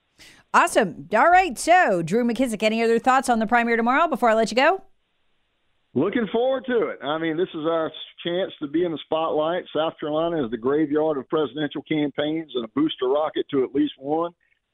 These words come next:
Speaker 2: we're looking forward to being the same thing again tomorrow.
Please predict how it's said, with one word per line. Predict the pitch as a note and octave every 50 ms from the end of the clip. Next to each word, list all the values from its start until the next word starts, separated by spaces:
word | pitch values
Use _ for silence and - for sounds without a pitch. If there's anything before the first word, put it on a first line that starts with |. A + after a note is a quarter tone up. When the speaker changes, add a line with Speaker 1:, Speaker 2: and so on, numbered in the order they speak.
| _ _ -
Speaker 2:
we're | G#2 B2+ C#3+
looking | D3+ C#3 - C#3+ B2+
forward | - D3+ D3 C#3+ C#3 C3+
to | A#2+
being | A2+ C3 C3 C3+ B2+ A#2+
the | G#2+ -
same | C#3+ C3 C3 B2+ A2+
thing | C3 C3 A#2+ A#2+ A2+
again | G2+ G#2 A2+ A2 G2+
tomorrow. | G2+ G2 F#2 E2 D2+ -